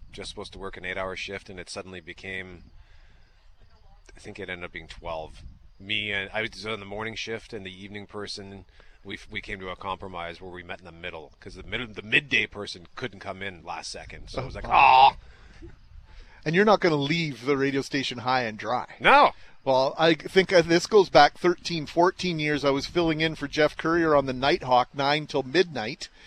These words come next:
Speaker 2: And then, of course, by the time you get out of there and wind down, it's, uh, one, two o'clock in the morning. Well, I actually did the Nighthawk from nine till midnight, and then Richard Kluche had an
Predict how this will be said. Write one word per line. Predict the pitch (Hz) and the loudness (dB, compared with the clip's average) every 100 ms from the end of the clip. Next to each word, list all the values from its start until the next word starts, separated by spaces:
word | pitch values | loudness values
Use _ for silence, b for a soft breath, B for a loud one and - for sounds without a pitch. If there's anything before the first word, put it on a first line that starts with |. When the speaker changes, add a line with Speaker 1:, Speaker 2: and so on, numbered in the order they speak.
| b b | b b
Speaker 2:
And | 151 | -2
then, | 147 139 | -2 -2
of | - | 2
course, | 165 151 147 - b b - | 4 4 2 -6 b b 8
by | 160 | 8
the | 151 | 8
time | - 165 160 | 6 6 6
you | 143 | 4
get | 151 143 | 4 8
out | 151 160 | 8 8
of | 147 | 6
there | 156 160 160 | 8 8 8
and | 143 131 | 4 2
wind | 139 147 147 131 | 4 4 4 4
down, | 143 147 170 160 | 6 8 6 4
it's, | 143 - - | -2 -6 4
uh, | 156 131 127 b b - | 6 6 2 b b -2
one, | 139 170 180 170 | 8 8 8 4
two | 180 | 2
o'clock | 170 - 160 - | 4 8 8 6
in | 156 | -2
the | |
morning. | 143 156 175 156 139 131 b b - | 0 4 4 2 -4 -8 b b 0
Well, | 147 156 | 6 8
I | 160 | 8
actually | 165 - 180 | 8 2 0
did | 160 160 | 0 2
the | 147 | 0
Nighthawk | 139 175 233 185 196 214 | 2 2 2 2 2 2
from | - 156 | -4 0
nine | 156 165 175 | 4 4 2
till | 170 147 | -2 0
midnight, | 151 160 156 156 175 - - | 0 0 0 0 -2 -10 -2
and | 147 151 | 0 0
then | 147 | 2
Richard | 185 - 214 - | 0 0 -6 -6
Kluche | 180 185 - 143 127 | -6 -4 0 0 2
had | 139 143 | 4 6
an | 147 131 | 6 2